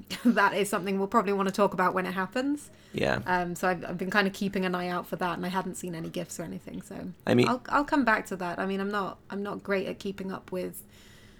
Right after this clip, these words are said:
Speaker 1: uh, these kinda episodic shows that don't rely on a cumulative story anyway. So,
Speaker 2: Mm.
Speaker 1: but through no fault of its own, I think.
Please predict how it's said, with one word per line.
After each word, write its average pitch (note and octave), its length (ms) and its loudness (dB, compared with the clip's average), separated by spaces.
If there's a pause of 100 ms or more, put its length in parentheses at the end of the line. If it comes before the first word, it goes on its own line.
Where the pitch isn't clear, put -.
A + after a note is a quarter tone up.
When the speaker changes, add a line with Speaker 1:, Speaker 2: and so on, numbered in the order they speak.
(160)
Speaker 1:
uh, E3+ 160 -4
these F#3 160 -2
kinda F3 280 -8
episodic F#3+ 680 -2 (160)
shows A3 580 -2
that - 140 -6
don't F#3 220 -2
rely F#3 280 -2
on F#3 140 -6
a F#3 60 -6
cumulative F#3 500 -8
story F3+ 460 -6
anyway. F#3+ 560 -6 (180)
So, - 180 -12
Speaker 2:
Mm. F#3+ 500 -2 (1200)
Speaker 1:
but - 180 -8 (120)
through C#4 200 0
no C4+ 120 4
fault G#3+ 220 0
of F#3+ 60 -4
its F#3+ 180 -4
own, F3+ 300 -6 (160)
I F#3 40 -10
think. F#3 320 -12